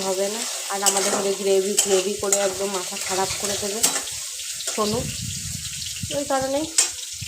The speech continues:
আর হচ্ছে কালারের জন্য হচ্ছে একটা, উম, লাল লঙ্কা দিয়ে দিয়েছিলাম, যেহেতু কাজুও মিষ্টি, পোস্তও মিষ্টি, নারকেলও মিষ্টি, খুব বেশি মিষ্টি হয়ে গেলে পরে বিরক্ত লাগবে জিনিসটা, খাবারটা খেতে। আর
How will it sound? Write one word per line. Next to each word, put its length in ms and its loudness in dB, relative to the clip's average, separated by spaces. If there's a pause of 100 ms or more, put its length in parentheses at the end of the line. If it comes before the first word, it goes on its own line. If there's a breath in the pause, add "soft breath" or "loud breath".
(440)
আর 140 2
হচ্ছে 300 0 (200)
কালারের 420 4
জন্য 180 2 (180)
হচ্ছে 200 -2
একটা, 320 0 (220)
উম, 120 -4 (120)
লাল 220 4
লঙ্কা 260 -2
দিয়ে 200 -4
দিয়েছিলাম, 500 -4 (560)
যেহেতু 360 -2
কাজুও 420 0
মিষ্টি, 380 0 (120)
পোস্তও 400 2
মিষ্টি, 320 -2
নারকেলও 500 0
মিষ্টি, 280 -2
খুব 300 -2
বেশি 220 0
মিষ্টি 340 0
হয়ে 140 8
গেলে 260 4
পরে 180 0
বিরক্ত 340 2
লাগবে 360 0
জিনিসটা, 360 -4 (100)
খাবারটা 440 -2
খেতে। 240 -2 (640)
আর 100 0